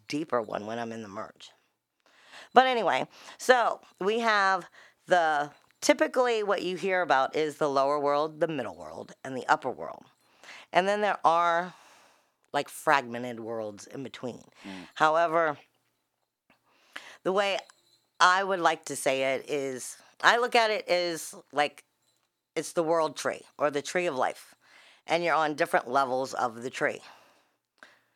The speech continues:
Speaker 1: Go ahead. I see your mouth opening.
Speaker 2: I'm not allowed to breathe?
Speaker 1: No, I just thought you were ready to just jump right in, and then you were waiting for me to be quiet.
Speaker 2: No, I mean, yeah, the tree is the axis mundi, yeah.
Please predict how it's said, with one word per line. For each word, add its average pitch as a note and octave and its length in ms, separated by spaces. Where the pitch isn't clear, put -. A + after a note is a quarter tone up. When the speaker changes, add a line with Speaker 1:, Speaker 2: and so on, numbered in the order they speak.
Speaker 1:
Go D3 180
ahead. F3 320
I B2+ 80
see D3+ 180
your D#3+ 120
mouth D#3 260
opening. D3+ 380
Speaker 2:
I'm G2+ 120
not G2+ 140
allowed G2+ 240
to G2 60
breathe? G#2 320
Speaker 1:
No, E3 240
I D#3 160
just - 240
thought - 240
you D3+ 100
were D3 120
ready D3 240
to C3+ 60
just C3+ 380
jump C3+ 240
right C3 180
in, C#3 160
and C3 120
then B2+ 80
you C3 100
were B2 100
waiting A#2 240
for A#2+ 140
me A#2+ 180
to A2 60
be - 300
quiet. C#3+ 500
Speaker 2:
No, F3 240
I C3+ 140
mean, A#2+ 300
yeah, B2 200
the A2+ 140
tree C#3+ 260
is C#3 120
the B2 160
axis G#2+ 360
mundi, G#2 260
yeah. D#3 180